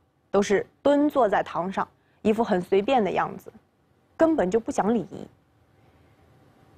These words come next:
这个人就是翟璜，魏文侯的相。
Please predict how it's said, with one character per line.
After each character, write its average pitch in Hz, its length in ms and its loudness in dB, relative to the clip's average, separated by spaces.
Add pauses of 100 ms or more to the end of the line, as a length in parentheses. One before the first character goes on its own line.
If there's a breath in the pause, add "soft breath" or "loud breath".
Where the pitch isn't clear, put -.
(220)
这 370 200 4
个 180 80 6
人 - 160 -6 (600)
就 180 160 4
是 - 260 -2 (380)
翟 202 260 2
璜， 196 300 2 (1040 soft breath)
魏 320 240 6
文 196 220 2
侯 190 180 2
的 254 100 4
相。 - 220 0